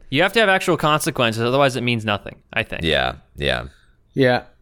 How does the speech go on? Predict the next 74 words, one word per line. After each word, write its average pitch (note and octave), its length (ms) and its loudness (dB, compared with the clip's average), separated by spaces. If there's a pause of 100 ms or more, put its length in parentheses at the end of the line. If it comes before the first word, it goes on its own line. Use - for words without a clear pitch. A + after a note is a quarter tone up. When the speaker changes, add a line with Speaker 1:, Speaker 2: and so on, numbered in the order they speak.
(400)
Speaker 3:
I G#3 60 4
don't B3 60 4
know C4 80 4
about C#3 320 2
that. B2 260 4
I B2 40 2
would C3+ 120 2
just C#3 120 -4
say A#2 300 4 (300)
you C3 100 2
have B2+ 100 2
to A#2+ 80 2
reboot G#2+ 500 0
from G#2 160 -6
the G2+ 400 -2 (120)
last G2 440 -6
save G2+ 320 -2
or G2 60 -4
something - 200 -8
like G2+ 120 -12
that. G2 220 -8
Speaker 1:
Ah, F#2+ 140 -12
Speaker 3:
I G2 60 -10
Speaker 1:
that's, C3+ 180 0
Speaker 3:
mean, D#3+ 140 4
you D#3+ 60 -4
Speaker 1:
then, E3+ 140 2
Speaker 3:
can, A3+ 100 6
you E3 60 2
Speaker 1:
then F3 100 0
Speaker 3:
can G#3+ 80 6
Speaker 1:
you G#3+ 60 2
Speaker 3:
fight G#3 80 4
Speaker 1:
can F3+ 80 -2
do G3 80 2
Speaker 3:
police. - 300 4
Speaker 1:
anything. - 220 -2
It's B2+ 160 -6
like, C3 300 -2 (260)
Speaker 3:
Yeah. G2 160 -4
Speaker 1:
there's, D3 160 -2
there's, D3 180 0
then E3+ 140 0
there's D#3+ 160 0
no D#3 100 0
point. - 320 0 (460)
Speaker 3:
Yeah. G2 220 -4 (100)
Speaker 1:
You A#2+ 80 -2
Speaker 3:
I - 20 2
mean, A2+ 80 6
you D3+ 60 6
Speaker 1:
know? E3 60 4
Speaker 3:
can F#3 100 4
definitely F#3+ 180 2
fight C3 220 -2
police, A#2 320 -2
and A#2+ 80 0
that's C#3+ 160 0
a - 60 -10
lot G#2+ 180 2
of G2+ 80 -4
fun, G2 420 -4
especially B2+ 320 -2
at A2 100 2
higher A2 160 -2
levels G#2+ 420 -2
in A2 80 -6
the A2 60 -2
game. A#2 460 -2
You A2 220 -4
just - 180 -14
literally A#2+ 240 2
just G#2+ 160 -4
do, A#2 300 2